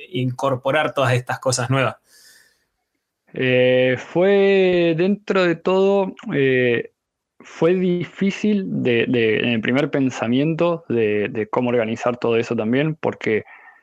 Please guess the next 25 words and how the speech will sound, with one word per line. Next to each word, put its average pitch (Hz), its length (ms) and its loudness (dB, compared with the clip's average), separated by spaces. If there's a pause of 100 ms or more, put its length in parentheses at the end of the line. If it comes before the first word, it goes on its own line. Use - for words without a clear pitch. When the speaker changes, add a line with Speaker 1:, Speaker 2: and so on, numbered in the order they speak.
(180)
Speaker 2:
eh, 107 220 0
si - 140 -6
bien 123 140 2
el 127 100 0
corredor 120 420 0
corría 113 840 -2 (340)
sin 117 440 0
el 110 240 -2
cubrebocas 139 680 0 (600)
y 127 160 -4
se - 160 -6
lo 113 120 0
ponía 123 300 0
en 127 80 -2
ciertas 131 400 -2
situaciones, 139 800 -2 (380)
por 120 120 0
ejemplo, 120 340 0
esto 120 180 0
que 110 80 -2
me 107 160 -2
vengo 120 180 0
acordando 117 440 0
como 110 120 -4
antes, 110 200 -6